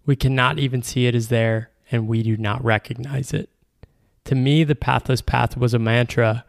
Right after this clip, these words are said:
to reassure myself I would be okay. After spending the first thirty-two years of my life always having a plan,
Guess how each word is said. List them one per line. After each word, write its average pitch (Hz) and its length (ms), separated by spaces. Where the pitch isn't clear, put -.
to - 100
reassure 143 460
myself 127 500
I 120 80
would 117 160
be 117 180
okay. 127 500
After 156 260
spending 165 400
the 139 80
first 147 300
thirty-two 147 400
years 127 320
of 117 100
my 113 120
life 113 440
always 127 280
having 123 260
a 110 60
plan, 139 500